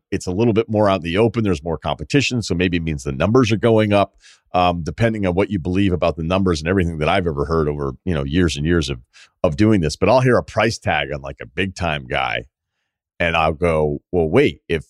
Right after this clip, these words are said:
if it's, say, a quarterback who's that much of a difference maker, is, is eight figures too low?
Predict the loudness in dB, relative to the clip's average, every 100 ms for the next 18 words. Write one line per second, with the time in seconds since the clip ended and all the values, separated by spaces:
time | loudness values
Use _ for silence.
0 | -4 -4 -2 -4 0 0 0 -2 0 2
1 | 2 0 -2 -4 -6 -6 -2 -2 -2 -6
2 | -6 -2 -2 0 -2 -2 -4 -4 -6 -6
3 | -8 _ _ _ _ _ _ _ _ _
4 | _ -2 0 0 -4 -10 -14 _ _ -4
5 | 0 -2 0 -2 0 -2 -2 -2 0 2
6 | 2 2 0 _